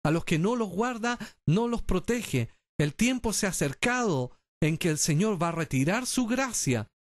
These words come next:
y nosotros podremos operar solamente mediante el mantener sus mandamientos para llegar y llevar el mensaje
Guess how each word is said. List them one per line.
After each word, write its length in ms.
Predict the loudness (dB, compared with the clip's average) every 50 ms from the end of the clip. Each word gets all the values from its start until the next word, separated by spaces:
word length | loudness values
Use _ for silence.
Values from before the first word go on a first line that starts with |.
| _ _ _ _ _ _ _ 2
y 80 | 2
nosotros 600 | 2 2 0 0 0 -2 -2 0 0 -2 -2 -2 -2
podremos 640 | 0 0 2 2 2 0 0 0 -2 -2 -4 -4 -4
operar 400 | -2 -2 0 0 0 0 -2 -2
solamente 680 | -2 -2 -2 0 -2 -2 -4 -4 -4 -4 -2 0 0 0
mediante 480 | 2 2 2 2 0 0 0 0 0 0
el 80 | 0
mantener 520 | 0 0 0 0 0 2 2 2 0 0 -2
sus 220 | 0 0 0 2
mandamientos 760 | 2 2 2 0 0 0 0 0 -2 -2 -2 -2 -2 -2 -2 -4 _ _ _ _ _ -2
para 280 | -2 -2 0 -2 -2
llegar 640 | -2 0 0 0 0 0 0 0 -2 -4 -6 -10 _ _ _ _ _ 0
y 80 | 0
llevar 520 | 2 2 0 0 0 0 -2 -2 -4 -6 -10 -14 _ _ 0
el 140 | 0 2 2
mensaje 760 | 2 2 0 0 0 0 0 0 -2 -2 -2 -2 -2 -2 -2